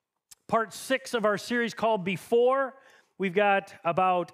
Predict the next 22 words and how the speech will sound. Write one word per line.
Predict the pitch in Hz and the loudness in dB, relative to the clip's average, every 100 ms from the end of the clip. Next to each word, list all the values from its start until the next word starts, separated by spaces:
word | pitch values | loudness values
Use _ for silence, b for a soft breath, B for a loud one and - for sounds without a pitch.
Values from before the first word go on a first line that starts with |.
| - | 0
eight | 240 240 | 0 2
baptisms, | 180 240 214 - - 285 262 - | 2 2 2 -4 -4 -4 -8 -4
not | 190 160 | -2 0
about, | 120 170 202 | 0 0 0
we | 175 | -2
do | 185 | 0
have | 202 185 | 2 2
eight | 185 180 | 0 0
baptisms. | 185 190 214 208 170 | -2 -2 -4 -6 -6
We | 180 | -2
did | 185 190 | 2 2
eight | 208 | 0
in | 170 | -2
the | 160 | -4
first | 196 202 - | -2 -4 -2
service | 208 208 196 175 | -2 -2 -4 -6
as | 131 | -6
well, | 202 226 | -2 -2
and | 190 | -2
we've | 180 165 | -4 0
got | 190 | 0
our | 185 | 0